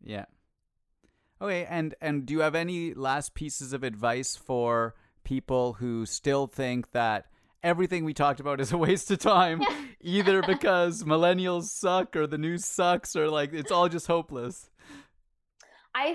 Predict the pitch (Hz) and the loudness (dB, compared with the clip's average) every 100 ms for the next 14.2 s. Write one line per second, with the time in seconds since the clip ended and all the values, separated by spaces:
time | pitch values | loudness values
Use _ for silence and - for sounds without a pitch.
0 | - 392 392 349 330 - 330 349 381 - | -4 -12 -6 -6 -6 -8 -8 -8 -10 -12
1 | - 165 151 - - 247 - - _ - | -12 -8 -4 -4 -4 -8 -10 -16 _ -20
2 | - - - 262 269 269 311 320 - 247 | -20 -20 -6 -2 0 0 -2 -4 -4 -2
3 | 285 285 233 233 - 233 254 302 320 285 | -2 -2 -2 -4 -2 -2 0 -2 -4 -6
4 | 208 208 208 233 190 190 190 190 175 185 | -4 -6 -6 -6 -4 -4 -6 -12 -14 -8
5 | 170 170 175 185 202 240 254 277 294 285 | -6 -6 -10 -14 -14 -16 -12 -10 -10 -6
6 | 214 214 - 226 233 240 214 196 185 180 | -6 -6 -6 -4 -4 -4 -2 -2 0 -4
7 | - - 185 180 185 - 170 165 165 165 | -6 -6 -2 0 -2 -6 -6 -6 -6 -12
8 | 160 196 _ 185 175 160 156 151 - - | -18 -20 _ -12 -8 -8 -6 -8 -10 -16
9 | 214 _ _ 269 262 240 269 294 285 262 | -18 _ _ -2 0 2 0 0 -2 -2
10 | - 302 254 269 240 233 214 214 165 226 | -2 0 -2 -2 -2 0 0 0 -2 -2
11 | 247 285 330 233 190 180 143 - _ - | -2 -4 -6 -6 -6 -6 -8 -14 _ -4
12 | 127 113 277 311 339 302 285 240 254 269 | -2 -2 -2 0 2 0 0 -4 -6 -8
13 | 254 254 - 226 254 254 269 294 - 214 | -8 -12 -12 -10 -10 -12 -12 -12 -12 -14
14 | 202 | -14